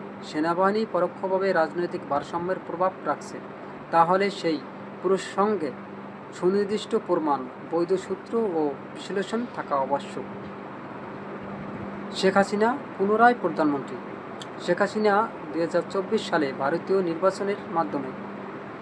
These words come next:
শেখ হাসিনা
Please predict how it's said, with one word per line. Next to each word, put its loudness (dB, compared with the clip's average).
শেখ 2
হাসিনা 8